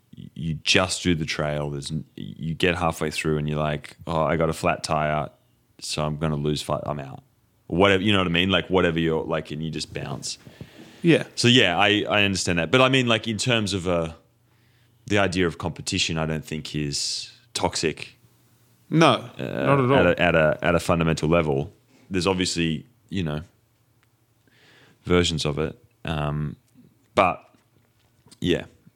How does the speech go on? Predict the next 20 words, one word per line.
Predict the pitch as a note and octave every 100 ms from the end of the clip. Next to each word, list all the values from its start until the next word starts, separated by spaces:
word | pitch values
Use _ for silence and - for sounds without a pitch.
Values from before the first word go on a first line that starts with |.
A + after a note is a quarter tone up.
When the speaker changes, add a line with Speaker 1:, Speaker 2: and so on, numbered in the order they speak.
| _ _ _
Speaker 1:
interesting. | - - - - F2+ E2+ _ _ _ _ _ _ -
Speaker 2:
Yeah. | A#2+ A2 A2+ _ _ _ _ _ _ -
I | B2+
had | D3
this | C#3+ A#2
thought | A2+ -
the | G2+
other | A#2
day. | - D#2 -
Speaker 1:
<laughs> | - - - - - _
Yeah. | E2+ G2 - - _ _ _ _ _ -
Speaker 2:
Um, | A#2 G#2 G2 F2+ C3 _ _ _ _ _ _ _ C3
like, | G#2+
'cause | A2 -
Unbound's | A2 A#2+ A2+ G#2+ G#2 -
the |
next | G2+ G2 -
big | G#2+ A2
race, | G#2 C3 - -
right? | G#2+ G#2+